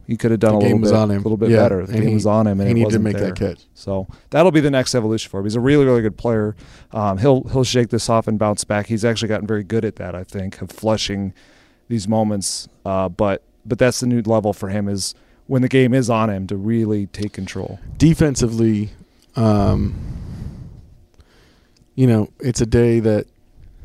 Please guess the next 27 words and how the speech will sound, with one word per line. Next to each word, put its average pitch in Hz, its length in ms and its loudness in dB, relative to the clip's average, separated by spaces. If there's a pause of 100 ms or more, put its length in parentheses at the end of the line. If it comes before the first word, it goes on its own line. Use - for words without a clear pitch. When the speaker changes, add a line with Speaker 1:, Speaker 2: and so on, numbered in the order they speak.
(340)
Speaker 2:
defensively, 170 520 0
it's 139 140 -6
a - 20 -12
day 123 160 -6
that, 117 220 -6
you 127 120 -10
know, 113 80 -8
you, 107 240 -10
you 113 140 -12
felt 131 300 -6
like 110 340 -12 (1080)
for - 200 -4
three 131 240 -4
quarters, 120 400 0
the 117 80 -8
only 113 160 -8
reason 113 260 -14
the 98 60 -18
Colts 113 220 -14
had 110 100 -8
a 95 60 -12
chance 101 240 -12
to 101 80 -12
win 104 580 -6
was 104 160 -4
the - 80 -18
defense. 98 600 -14